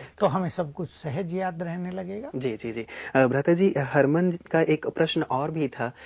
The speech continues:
Speaker 2: कि बीएससी भी कर रही हैं और साथ ही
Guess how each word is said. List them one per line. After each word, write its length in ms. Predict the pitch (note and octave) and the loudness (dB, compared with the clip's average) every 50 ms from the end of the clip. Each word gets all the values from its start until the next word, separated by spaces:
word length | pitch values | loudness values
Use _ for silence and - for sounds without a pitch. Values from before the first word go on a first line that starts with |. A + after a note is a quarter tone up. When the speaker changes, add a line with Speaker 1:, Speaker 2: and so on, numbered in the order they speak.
| - - - | -20 -10 -2
Speaker 2:
कि 140 | - D3 C#3+ | 2 2 2
बीएससी 400 | B2+ C3 C3+ C3+ - - - D#3 | 4 6 6 6 6 4 0 2
भी 100 | D#3+ E3 | 2 2
कर 240 | D#3+ - C#3+ C#3+ C#3 | 2 4 2 2 4
रही 320 | C#3+ C#3+ C#3 D3 D3 D3 | 2 0 0 0 0 0
हैं 220 | D3 D3+ D3 D3 - | 0 -2 -2 -2 -2
और 180 | - B2+ B2 | -4 -6 -6
साथ 240 | B2 - B2+ A#2+ A#2 | -4 -2 -2 -2 -2
ही 340 | - - B2+ B2 B2+ B2 | 0 0 0 0 0 -2